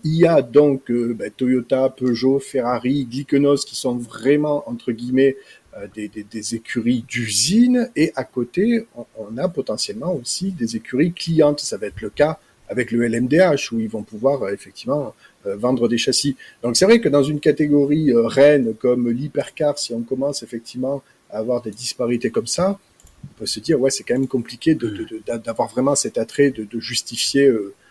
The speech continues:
ben, la, la, la performance, l'innovation, et cetera. Parce qu'encore une fois,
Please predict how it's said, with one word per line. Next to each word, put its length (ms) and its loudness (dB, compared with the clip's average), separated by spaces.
ben, 120 -8
la, 160 -4
la, 140 -8
la 100 -6
performance, 680 0
l'innovation, 460 -2
et 60 -4
cetera. 320 0
Parce 140 -4
qu'encore 260 -2
une 80 -2
fois, 360 0